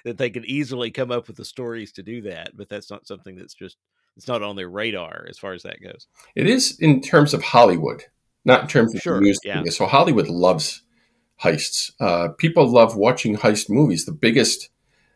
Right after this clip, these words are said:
Speaker 2: uh, the most popular, um, uh, film ever shown on Netflix was called, um, uh, Red Notice, which, you know, is a, an action film, kinda silly, but it was about,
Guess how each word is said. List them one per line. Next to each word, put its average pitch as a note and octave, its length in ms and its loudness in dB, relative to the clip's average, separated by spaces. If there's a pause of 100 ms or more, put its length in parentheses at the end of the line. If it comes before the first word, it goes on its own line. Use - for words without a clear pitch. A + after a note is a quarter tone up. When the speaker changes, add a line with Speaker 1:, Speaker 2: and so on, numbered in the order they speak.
(100)
Speaker 2:
uh, - 160 -6
the C#3 80 4
most C3 260 6
popular, B2+ 800 4
um, F#2+ 440 0 (840)
uh, - 380 -14
film A2 580 4 (220)
ever A#2 220 2
shown A2+ 280 4
on F2 160 2
Netflix F#2 600 0
was F2 160 -8
called, E2+ 420 2
um, E2 420 -2 (840)
uh, - 320 -10
Red B2 260 8
Notice, D#2 600 0
which, - 400 -8
you G2+ 200 0
know, D#2 180 2
is D#2+ 120 -2
a, - 200 0
an E2+ 120 0
action E2 380 -2
film, D#2 360 -2
kinda D#2 240 -2
silly, D2+ 360 0
but D2+ 140 -2
it D2+ 40 0
was D2+ 140 -4
about, D#2 420 0